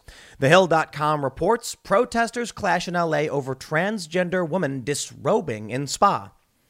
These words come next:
You see, this story, uh, this headline may be factually incorrect for a variety of reasons. First,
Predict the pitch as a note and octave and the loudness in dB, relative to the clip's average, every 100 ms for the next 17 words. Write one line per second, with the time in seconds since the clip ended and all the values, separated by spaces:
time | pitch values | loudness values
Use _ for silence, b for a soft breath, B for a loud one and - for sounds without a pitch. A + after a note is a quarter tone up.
0 | B B B B B D3+ B3 A3+ C#4 - | B B B B B 0 0 2 2 2
1 | - C4 C4 B3+ F3 F#3 F3+ G3 - A#3 | 2 2 2 0 0 0 0 -2 0 0
2 | G#3+ G3 F#3 D3+ E3 F#3+ D#3 F3+ F3 - | 2 0 0 -2 -4 -4 -4 -6 -6 -2
3 | F#3 F3 - F3 D#3 D3 D#3 D3 C#3 C3+ | 4 4 2 -2 -2 -4 -6 0 2 2
4 | - A#2 A2+ A#2 E3 D3+ A2 A2+ A#2 B2 | 0 -6 -4 0 0 0 -6 -8 -10 -10
5 | - F3+ F3 - | -2 2 2 -2